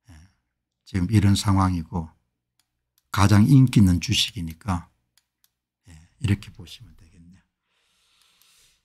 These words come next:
자, 이제 금리는 굉장히 중요한 뉴스니까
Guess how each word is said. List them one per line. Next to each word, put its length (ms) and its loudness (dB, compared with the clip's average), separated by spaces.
자, 520 -10
이제 120 0
금리는 680 6
굉장히 400 4
중요한 480 6
뉴스니까 840 2